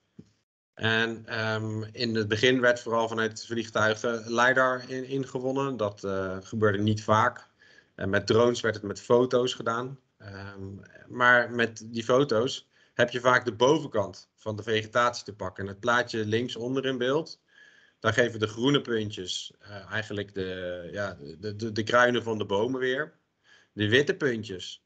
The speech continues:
zijn de puntjes waarvan fotogrammetrie denkt dat het de bodemligging is. En de bruine puntjes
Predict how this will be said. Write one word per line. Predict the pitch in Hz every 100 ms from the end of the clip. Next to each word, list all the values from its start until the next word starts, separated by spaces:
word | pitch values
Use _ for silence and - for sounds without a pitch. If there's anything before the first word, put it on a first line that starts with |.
| _
zijn | - 104 107 107
de | 104
puntjes | 117 113 104 104 104
waarvan | 104 101 107 101
fotogrammetrie | 113 107 - - 104 101 127 135 113 107
denkt | 98 107 98 95 - 101
dat | 101
het | 101 101 -
de | 101
bodemligging | 92 104 120 120 123 120 113
is. | 127 - -
En | 104
de | 104
bruine | 110 127 175 170
puntjes | - 98 95 98 110 - -